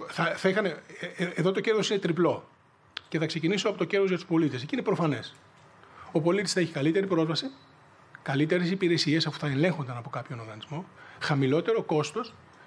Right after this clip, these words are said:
και όλη αυτή η ιδιωτική δαπάνη θα κατευθυνόταν οργανωμένα, θα, θα κατανεμόταν σε όλους τους ασφαλισμένους και θα κατευθυνόταν οργανωμένα και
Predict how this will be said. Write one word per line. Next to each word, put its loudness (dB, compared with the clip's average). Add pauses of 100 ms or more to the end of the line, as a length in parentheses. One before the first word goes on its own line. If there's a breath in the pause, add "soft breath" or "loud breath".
(140 loud breath)
και 0
όλη 2
αυτή -4
η 6
ιδιωτική 0
δαπάνη 0 (220)
θα -2
κατευθυνόταν -2
οργανωμένα, 0 (380)
θα, -6 (100)
θα -8
κατανεμόταν 2
σε -4
όλους 4
τους -8
ασφαλισμένους -6 (180 loud breath)
και -4
θα 2
κατευθυνόταν 2
οργανωμένα 2 (400 loud breath)
και 4